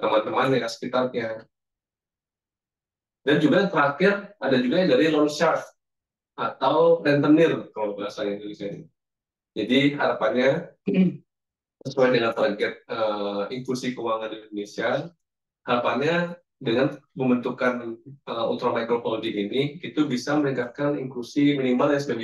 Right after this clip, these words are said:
juta itu masuk ke sektor yang formal. Kenapa? Karena satu, pasti pembiayaannya lebih fair. Dan juga dari sisi resiko untuk nasabahnya lebih kecil. Itu Bapak Ibu sekalian, teman-teman investor. Nah, kira-kira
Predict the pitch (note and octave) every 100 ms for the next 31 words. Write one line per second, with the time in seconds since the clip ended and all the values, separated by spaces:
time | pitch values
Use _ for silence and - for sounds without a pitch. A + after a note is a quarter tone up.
0 | - G#2+ G#3 E3+ - - - C3+ - C#3
1 | - B2+ E3+ - - - F#3 F#3 - _
2 | _ _ _ _ _ _ _ _ _ _
3 | _ _ _ - - C3+ - - - -
4 | B2+ - B2+ C3+ A2 - C#3+ D3+ D#3 -
5 | - C#3 C#3 A#2+ A2 A#2+ C3+ A#2+ G#2 G#2
6 | G2+ - - _ _ _ _ _ _ _
7 | _ _ _ _ _ - G#2+ A2 C#3 C#3+
8 | B2 A#2+ B2 - A2+ G2+ - A#2+ C#3+ C3+
9 | B2+ B2 B2 B2 C3 - - A#2+ F#2 -
10 | - _ _ _ _ _ _ _ - G#2+
11 | A#2+ G#2+ F#2+ G2 G#2 - G2+ G#2 G#2 G2
12 | G2 G#2 G#2 G2+ G2+ - F2+ - - _
13 | _ _ _ _ _ _ _ _ _ _
14 | C#3 D3 - - D#3 C#3 E3 F#3